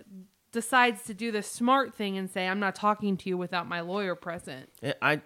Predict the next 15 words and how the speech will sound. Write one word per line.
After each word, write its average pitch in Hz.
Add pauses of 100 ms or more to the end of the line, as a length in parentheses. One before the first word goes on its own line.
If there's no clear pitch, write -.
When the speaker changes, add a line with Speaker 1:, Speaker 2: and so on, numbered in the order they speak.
Speaker 2:
I 139
think 214
it's 180
funny 127
that, 101 (200)
that 98
this 95
type -
of 117
scene, 110
like, 90 (100)
in 117
a 101 (280)
questioning 113
room, 110